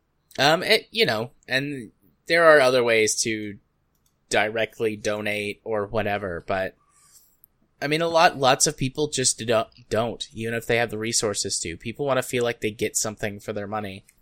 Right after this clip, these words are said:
And, you know, I s-, I saw this personally as, like, a hu-, just, like, the fucking bargain of the decade, probably. Um, and that's why I, I purchased it here. I have helped contribute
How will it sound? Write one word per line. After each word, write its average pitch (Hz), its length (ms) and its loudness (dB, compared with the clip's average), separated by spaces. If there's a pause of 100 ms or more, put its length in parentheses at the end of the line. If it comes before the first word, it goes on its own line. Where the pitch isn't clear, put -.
(200)
And, 120 380 2 (600)
you 127 140 -4
know, 101 120 -4
I 120 220 8
s-, - 200 6
I 139 180 8
saw 120 260 4
this 101 240 -2
personally 101 580 -6
as, 95 160 -6
like, 113 140 -8
a 117 80 -4
hu-, - 260 -12
just, - 260 -6
like, - 180 -4
the 104 120 -6 (300)
fucking 117 560 0 (580)
bargain 120 540 2
of 107 240 0 (240)
the 117 140 -2
decade, 92 600 -2
probably. 87 720 -4 (640)
Um, 101 600 0 (500)
and 113 200 -2
that's - 460 4
why 113 460 2
I, 110 300 2 (200)
I 107 140 -2
purchased 113 580 -2
it 107 140 -2
here. 160 600 -2 (420)
I 127 160 6
have 127 180 6
helped 123 360 -2
contribute 107 640 -6